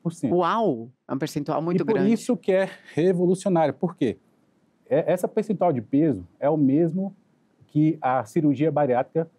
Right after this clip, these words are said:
Speaker 1: promove nas pessoas que realizam. E muito mais, a vantagem de ter menos efeitos colaterais em relação à cirurgia bariátrica.
Speaker 2: Claro,
Speaker 1: Mais
Speaker 2: que realmente
Speaker 1: importante.
Speaker 2: acomete muitos problemas.
Speaker 1: Exatamente. E a cirurgia bariátrica,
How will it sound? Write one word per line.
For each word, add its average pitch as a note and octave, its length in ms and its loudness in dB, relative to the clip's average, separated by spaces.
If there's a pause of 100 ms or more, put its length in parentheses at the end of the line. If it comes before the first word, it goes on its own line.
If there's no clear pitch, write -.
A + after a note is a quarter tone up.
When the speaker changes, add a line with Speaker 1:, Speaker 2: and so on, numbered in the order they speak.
Speaker 1:
promove D3+ 600 0 (120)
nas B2+ 220 -10
pessoas C#3+ 400 -2
que D3+ 100 -8
realizam. A#2+ 480 -2 (760)
E G#3+ 160 4
muito G#3+ 300 4
mais, E3+ 420 -2
a C3 100 0
vantagem D3 720 0 (320)
de C3 120 -2
ter C3+ 360 -2 (160)
menos E3 380 0
efeitos D#3+ 380 -2
colaterais E3 580 0 (340)
em C3 80 -2
relação D#3 460 0
à D3+ 60 2
cirurgia D3+ 340 0
bariátrica. D#3 420 0
Speaker 2:
Claro, C3+ 380 -4 (240)
Speaker 1:
Mais A2+ 100 -18
Speaker 2:
que D3 200 0
realmente D3+ 100 -4 (140)
Speaker 1:
importante. C#3 260 -2
Speaker 2:
acomete D3+ 460 -4
muitos D3 260 -6
problemas. D#3 380 -2
Speaker 1:
Exatamente. A#2+ 480 -2
E C3+ 100 0
a E3+ 80 2
cirurgia G3+ 320 0
bariátrica, F#3+ 460 0